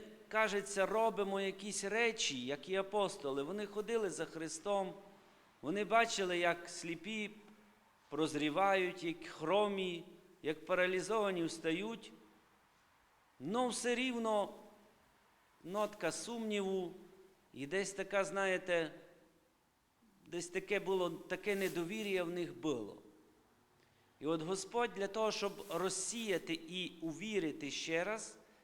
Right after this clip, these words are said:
Він їм відкриває розум, щоб розуміти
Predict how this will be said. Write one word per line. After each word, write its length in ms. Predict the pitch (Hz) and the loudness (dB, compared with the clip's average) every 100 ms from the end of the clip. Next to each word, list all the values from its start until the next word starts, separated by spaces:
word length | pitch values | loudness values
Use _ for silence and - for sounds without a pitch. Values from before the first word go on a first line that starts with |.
| _ | _
Він 180 | 135 190 | -4 0
їм 160 | 190 185 - - | 0 -2 -8 -10
відкриває 760 | 160 180 175 175 180 196 175 | -8 -8 -2 0 4 6 6
розум, 720 | 165 160 208 202 117 139 123 - | 4 4 4 4 0 -4 -4 -8
щоб 260 | - 127 | -8 -8
розуміти 800 | 135 151 147 156 202 214 143 117 | -6 -6 -6 -6 -4 -6 -6 -6